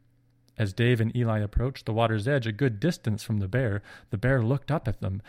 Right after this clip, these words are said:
and then stood up on her back legs as though she was reminding them of her size.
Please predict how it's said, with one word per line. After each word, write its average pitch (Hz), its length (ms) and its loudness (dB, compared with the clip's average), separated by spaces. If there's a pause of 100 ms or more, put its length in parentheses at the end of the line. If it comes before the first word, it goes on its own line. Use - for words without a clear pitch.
(180)
and 127 160 6
then 123 100 6
stood 220 320 2
up 151 180 2
on 110 100 2
her 107 100 2
back 139 420 -2
legs 120 460 0
as 107 180 2
though 175 180 4
she 160 200 2
was 120 200 4
reminding 120 580 4
them 113 160 2
of 107 100 -2
her 107 100 -10
size. - 680 -4